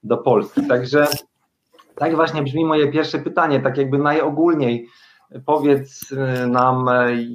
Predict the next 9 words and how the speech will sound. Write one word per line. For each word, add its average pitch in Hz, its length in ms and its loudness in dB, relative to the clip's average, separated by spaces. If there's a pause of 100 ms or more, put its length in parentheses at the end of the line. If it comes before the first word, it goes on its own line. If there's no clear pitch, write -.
jak 147 320 0 (280)
tutaj 143 460 2
wygląda 135 380 0
praca 131 320 -2
chirurga, 131 720 0 (640)
e, 117 40 -20 (580)
w - 220 -20
porównaniu 120 580 0
do 113 540 2